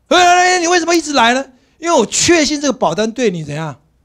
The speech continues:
有好处嘛。所以现在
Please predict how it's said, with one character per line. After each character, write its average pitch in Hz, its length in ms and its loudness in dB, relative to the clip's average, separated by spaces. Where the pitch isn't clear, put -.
有 170 120 -12
好 147 160 -10
处 143 200 -20
嘛。 104 140 -20
所 294 100 -8
以 294 60 -2
现 330 160 0
在 311 160 2